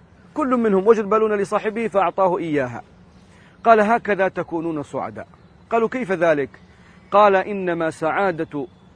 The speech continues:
كل واحد فيكم بقدر إسعاده لغيره. لا تعش لنفسك، عش لغيرك تكن من أسعد الناس." لذلك ابن عمر رضي الله عنهما يقول: "جاء رجل إلى النبي صلى الله عليه وسلم فقال له: 'يا رسول الله،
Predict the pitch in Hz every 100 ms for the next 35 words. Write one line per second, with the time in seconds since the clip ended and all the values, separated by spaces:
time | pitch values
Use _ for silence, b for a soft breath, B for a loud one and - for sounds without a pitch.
0 | - - 220 226 165 165 208 185 180 180
1 | 190 220 - 247 240 B B B 147 180
2 | 226 175 170 170 160 151 180 165 170 170
3 | 147 143 139 135 127 - - - - -
4 | - - - - - - 196 233 208 160
5 | 151 151 139 - 117 - - - - -
6 | - 170 226 190 180 208 226 254 - -
7 | - - - 202 190 165 151 147 127 113
8 | 107 76 - - - - - - - -
9 | b b 143 185 240 262 226 190 185 240
10 | 196 185 170 170 202 170 151 156 196 202
11 | 202 202 - B B B - 185 247 254
12 | 185 - 202 202 214 208 185 175 170 170
13 | 196 180 - 175 170 175 175 151 175 160
14 | 147 196 190 160 170 208 185 175 190 202
15 | 165 165 156 151 156